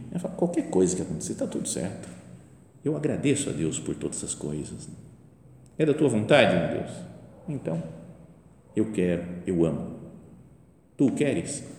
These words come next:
Eu também o quero." E num ponto de caminho, dois sessenta e oito, o nosso padre fala, "Habitua-te, habitua-te a elevar o coração a Deus em ação de graças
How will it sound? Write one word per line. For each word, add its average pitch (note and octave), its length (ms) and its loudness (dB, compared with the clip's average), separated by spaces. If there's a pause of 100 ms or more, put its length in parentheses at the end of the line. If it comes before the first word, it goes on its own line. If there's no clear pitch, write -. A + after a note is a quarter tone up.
(140)
Eu C3 120 4
também G2+ 240 -4
o F2 40 -4
quero." - 260 -10 (2000)
E - 60 2
num A2 140 6
ponto A2 320 6
de G2 140 2
caminho, F#2+ 560 6 (880)
dois F#2+ 320 4
sessenta G2 160 2
e F#2 120 4
oito, A2+ 420 8 (600)
o - 80 -2
nosso F#2 240 2
padre F2+ 360 4
fala, F2 920 0
"Habitua-te, E3+ 920 6 (640)
habitua-te A2 640 2 (520)
a A#2 100 6
elevar C3+ 580 10
o - 140 4
coração G#2 480 4
a F2 60 2
Deus C3+ 640 6
em F3+ 200 6
ação A2+ 320 4
de F#2 100 2
graças F#3 760 4